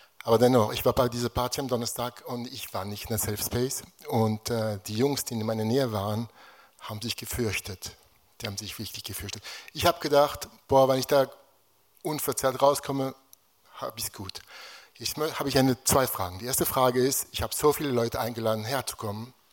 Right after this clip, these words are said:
Intelligente Menschen, feinfühlige Menschen, empathische Menschen, Frauen wie Männer, junge wie ältere Menschen. Niemand ist gekommen.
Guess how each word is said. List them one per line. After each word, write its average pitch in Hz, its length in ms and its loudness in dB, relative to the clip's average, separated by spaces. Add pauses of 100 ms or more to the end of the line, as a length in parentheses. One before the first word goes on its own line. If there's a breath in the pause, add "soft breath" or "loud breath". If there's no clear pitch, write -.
(720 loud breath)
Intelligente 143 640 4
Menschen, 156 640 4
feinfühlige 151 680 2
Menschen, 139 500 0
empathische 131 600 2
Menschen, 127 440 -2
Frauen 147 460 0
wie 127 320 2
Männer, 131 420 0 (300 loud breath)
junge 139 380 4
wie 127 80 4
ältere 131 500 0
Menschen. 139 580 0 (920 loud breath)
Niemand 139 340 2
ist 104 100 -4
gekommen. 101 520 0